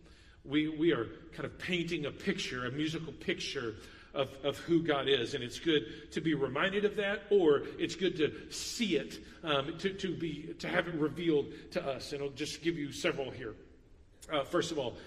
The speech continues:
uh, l-, l-, look back, uh, now in verse three. The, the Lord, the I Am, he is a man of war. Now, anybody think about God that way this week? You're like, "Oh, man,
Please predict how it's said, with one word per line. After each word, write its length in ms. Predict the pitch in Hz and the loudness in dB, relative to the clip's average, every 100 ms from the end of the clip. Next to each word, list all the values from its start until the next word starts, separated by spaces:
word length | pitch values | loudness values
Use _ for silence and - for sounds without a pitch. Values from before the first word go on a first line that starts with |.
| - | -6
uh, 60 | 147 | 0
l-, 100 | 151 | 0
l-, 400 | 165 165 165 165 | 0 -4 -4 -4
look 240 | 165 170 165 | 0 2 2
back, 220 | 147 139 - 151 | 0 0 -4 -6
uh, 200 | 131 123 127 | -4 -6 -6
now 240 | 139 135 131 | -4 -4 -4
in 100 | 123 | -6
verse 240 | 127 - | -6 -4
three. 180 | 143 107 98 - - - - - - - - - - - - - - - | -4 -6 -8 -18 -20 -20 -20 -20 -20 -20 -20 -20 -20 -20 -20 -20 -20 -4
The, 340 | 147 170 170 | 2 4 4
the 80 | 139 | 2
Lord, 340 | 165 175 156 117 | 2 6 4 4
the 140 | 160 | 2
I 100 | 147 | 2
Am, 260 | 156 127 101 - - - | 2 0 -4 -12 -18 -14
he 160 | - 185 | -2 0
is 140 | 151 | 2
a 80 | 131 | 0
man 480 | 123 135 139 143 156 | -2 -4 -2 -2 -4
of 120 | 120 104 101 104 | -6 -6 -10 -8
war. 380 | 113 127 104 95 - - - - - - - - - - - - - | -4 -4 -4 -6 -16 -20 -20 -20 -20 -20 -20 -20 -20 -20 -20 -20 -10
Now, 80 | 226 | -8
anybody 320 | 269 285 262 | -4 -2 -2
think 180 | 277 240 | -2 -2
about 260 | 240 240 | -2 0
God 200 | 233 240 | -2 -2
that 140 | 233 233 | -2 -2
way 140 | 226 | -4
this 200 | 226 - | -6 -6
week? 280 | 240 226 - - - - - - - - - - - - - - - - - 233 | -8 -8 -14 -20 -20 -20 -20 -20 -20 -20 -20 -20 -20 -20 -20 -20 -20 -20 -20 -16
You're 80 | |
like, 160 | 214 202 | -16 -14
"Oh, 380 | 175 - 85 - | -10 -8 -8 -10
man, 240 | 180 175 | -10 -10